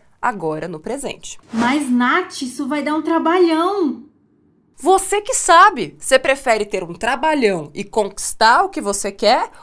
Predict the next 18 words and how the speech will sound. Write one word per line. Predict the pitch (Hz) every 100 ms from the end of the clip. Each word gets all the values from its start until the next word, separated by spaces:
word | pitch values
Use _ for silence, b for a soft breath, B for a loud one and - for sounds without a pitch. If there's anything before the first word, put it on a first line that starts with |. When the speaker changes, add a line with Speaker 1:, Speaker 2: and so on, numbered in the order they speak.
| -
Speaker 1:
ou | 370 440
ficar | 302 - 339
reclamando | 339 349 339 330 320
que | 339
a | 339
vida | 349 381
é |
injusta? | 359 359 311 - 165
Speaker 2:
Tá, | 247 - - _ _ -
tá, | 247 208
eu | 202
vou | 226
fazer | 226 247 226
o | 214
exercício. | 214 220 220 202 180 - 185
Speaker 1:
Doeu? | 165 151 185 277 190 143 - -
Vamos | 151 147
pensar | 180 190 175 - 165